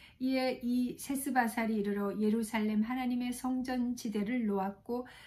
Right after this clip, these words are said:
그때부터 지금까지 건축하여 오나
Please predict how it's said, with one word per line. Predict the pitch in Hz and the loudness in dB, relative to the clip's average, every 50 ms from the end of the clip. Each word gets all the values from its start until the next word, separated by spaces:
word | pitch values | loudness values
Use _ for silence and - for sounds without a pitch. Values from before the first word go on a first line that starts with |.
| - - | -20 -6
그때부터 | - 285 269 - - 285 254 269 - - 262 | -4 -4 -2 0 0 0 0 0 0 0 -2
지금까지 | - - - 233 240 240 240 220 233 226 220 208 220 214 208 | -2 -2 -4 -2 -2 -2 -2 -2 0 -2 0 0 -2 -6 -6
건축하여 | - - 220 233 226 233 - - 269 269 - - 240 226 220 214 - | -2 -2 2 2 2 0 0 -6 -6 -4 -4 -4 -4 -2 -4 -4 -6
오나 | - 190 190 190 196 196 214 | -6 -4 -4 -2 -2 -4 -6